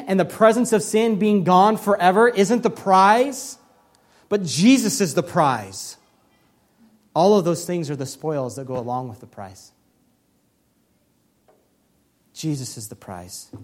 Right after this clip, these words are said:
The blessing of God's provision through the resurrection of Christ is being with the Lord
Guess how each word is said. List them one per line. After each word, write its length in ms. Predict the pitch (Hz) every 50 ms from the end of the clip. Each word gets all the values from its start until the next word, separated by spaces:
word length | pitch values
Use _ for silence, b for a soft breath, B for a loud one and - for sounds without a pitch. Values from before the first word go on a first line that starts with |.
| b b b b b b b b b b -
The 80 | - 147
blessing 520 | 127 151 156 165 175 175 - - 165 143
of 120 | 139 131 131
God's 280 | 143 135 143 151 147
provision 480 | - - 170 151 135 151 143 - 143 123
through 140 | - 147 135
the 100 | 131 123
resurrection 600 | 131 135 139 135 151 151 156 147 147 - 165 165
of 100 | 135 -
Christ 400 | - 143 123 120 117 113 - -
is 160 | 143 127 113
being 400 | 120 110 127 135 143 143 151 156
with 160 | 151 151 160
the 120 | - 170 151
Lord 420 | 139 127 123 117 113 113 113 107